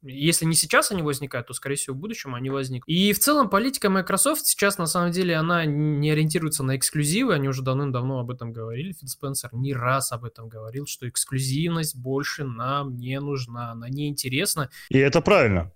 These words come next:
Speaker 2: На самом деле, с одной стороны, это правильно.
Speaker 1: Конкурентам даже об этом говорит, что как бы отказывайтесь от этого, это не нужно, это уже... Ну, мы пытались с эксклюзивностью посоревноваться, когда был PlayStation три и Xbox триста шестьдесят,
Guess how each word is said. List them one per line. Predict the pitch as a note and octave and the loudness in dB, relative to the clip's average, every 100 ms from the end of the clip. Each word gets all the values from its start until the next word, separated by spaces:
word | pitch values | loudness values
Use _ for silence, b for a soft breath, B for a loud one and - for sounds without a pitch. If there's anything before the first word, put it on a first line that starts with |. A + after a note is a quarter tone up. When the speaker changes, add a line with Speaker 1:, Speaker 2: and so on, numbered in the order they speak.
| - | -2
Speaker 2:
На | G#2 | 2
самом | B2+ C3 | 4 4
деле, | E3+ G3+ | 6 4
с | E3+ | 4
одной | D#3+ | 4
стороны, | E3 F3 | 2 0
это | D3 | -4
правильно. | - A#2 G2 | 0 0 0
Speaker 1:
Конкурентам | - G3 G3 B3 B3 E3+ C#3+ C3 B2+ B2+ | 4 4 6 6 6 4 2 2 0 2
даже | C3 B2+ | 2 2
об | B2+ | 0
этом | C#3 B2+ | 0 -2
говорит, | B2 B2 F3 D4 | 0 0 0 0
что | - - D3+ | 0 2 2
как | B2 C#3 | 4 2
бы | C#3 | 4
отказывайтесь | D3 - F#3+ F#3+ F3 D#3+ D3 C#3 | 2 2 4 4 4 2 2 0
от | D3 C3+ | -2 -2
этого, | B2+ A#2+ | -4 -4
это | B2 C#3 | -2 0
не | C#3 D3+ | 2 4
нужно, | D#3+ D#3+ E3 E3+ D#3 C3 | 4 4 4 2 0 0
это | B2 B2+ | 0 -2
уже... | B2+ B2 C3+ C3 B2+ | -2 0 0 0 0
Ну, | A3 G#3+ - | 4 4 4
мы | - F#3+ B3+ B3 A3+ | 2 4 6 6 4
пытались | G3+ A3+ C4+ G3 - | 2 4 6 6 6
с | - | 4
эксклюзивностью | F3+ - F3 F3+ G3 F3 - D#3 | 2 2 2 2 2 2 0 0
посоревноваться, | D#3 E3+ D#3+ D#3+ F#3 D#4 - D#3+ | 2 2 2 2 4 4 4 0
когда | C#3 C#3+ D#3 D3+ C#3+ C3+ | -2 0 4 4 4 2
был | C3 C#3 D#3 | 0 2 2
PlayStation | D3+ D3+ D3+ D3+ D3 | 2 -2 -2 -2 -4
три | C#3 D#3+ | -4 -2
и | C#3+ | -2
Xbox | C#3+ D3 - | -2 -6 -6
триста | D3 - B2+ | -8 -8 -8
шестьдесят, | - C#3+ D3 C#4 | -6 -4 -2 -2